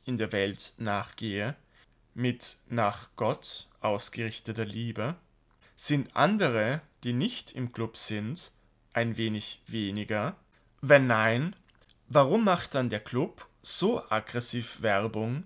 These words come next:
dass man im Club dabei sein sollte? Was sind denn die materiellen Gründe,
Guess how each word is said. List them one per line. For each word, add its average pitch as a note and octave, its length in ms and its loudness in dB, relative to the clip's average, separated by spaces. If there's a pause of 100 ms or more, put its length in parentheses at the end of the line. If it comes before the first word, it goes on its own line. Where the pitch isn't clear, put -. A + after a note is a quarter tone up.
(320)
dass - 260 2
man A#2 300 -2
im C3+ 160 -2
Club F#3+ 300 -2
dabei C#3 300 4
sein A#2 280 -2
sollte? G2+ 560 -8 (840)
Was B2+ 280 6
sind G#3+ 240 2
denn F3 160 4
die C3 100 0
materiellen B2 560 2
Gründe, A#2 560 0